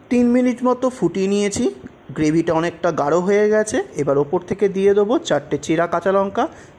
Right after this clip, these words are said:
ফ্লেভারের জন্য। আমাদের recipe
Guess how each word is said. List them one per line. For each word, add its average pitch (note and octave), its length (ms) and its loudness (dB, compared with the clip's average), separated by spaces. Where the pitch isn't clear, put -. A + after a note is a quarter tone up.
ফ্লেভারের G#3 440 2
জন্য। A#3 360 0
আমাদের F3+ 580 2
recipe A3 520 0